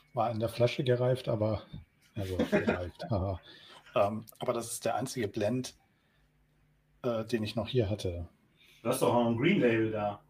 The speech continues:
Speaker 1: Ja, also kein, kein, kein Malt Blend, also so ein
Speaker 2: Ja,
Speaker 1: nur Blend,
Speaker 2: ein Blended
Speaker 1: Blend.
Speaker 2: Blend. Ähm, ja, ich b-, bin den ähnlichen Weg gegangen. Also du hast einen k-, klassischen Ballantines, aber aus den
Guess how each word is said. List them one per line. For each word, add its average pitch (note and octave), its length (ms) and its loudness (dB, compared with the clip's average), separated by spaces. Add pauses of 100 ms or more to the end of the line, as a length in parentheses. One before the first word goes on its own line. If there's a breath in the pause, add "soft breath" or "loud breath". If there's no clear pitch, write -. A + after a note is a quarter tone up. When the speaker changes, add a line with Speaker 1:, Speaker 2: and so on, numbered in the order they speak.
(680)
Speaker 1:
Ja, A2 260 8
also A#2 220 2
kein, A#2 300 2
kein, A2 540 -4
kein G#2 220 -6
Malt G#2+ 300 0
Blend, F#2 400 -6
also F#2+ 240 -8
so F#2+ 140 -10
ein E2+ 120 -14 (180)
Speaker 2:
Ja, G#2+ 200 -4 (400)
Speaker 1:
nur G2 180 -4
Blend, F#2+ 220 -8
Speaker 2:
ein - 60 -16
Blended A#2+ 380 0
Speaker 1:
Blend. A#2 240 -2
Speaker 2:
Blend. - 20 -10 (540 loud breath)
Ähm, C3 640 4
ja, - 160 6
ich - 180 0
b-, D#3+ 160 -8
bin E3 200 6
den D#3 140 8
ähnlichen E3 420 4
Weg C3+ 160 8
gegangen. C#3+ 300 4
Also D#3+ 200 4
du D#3+ 80 6
hast F3+ 260 6
einen E3+ 200 0
k-, - 400 -6
klassischen G3 600 2
Ballantines, E3+ 680 4
aber D#3 240 8
aus D3 160 -2
den D3 380 4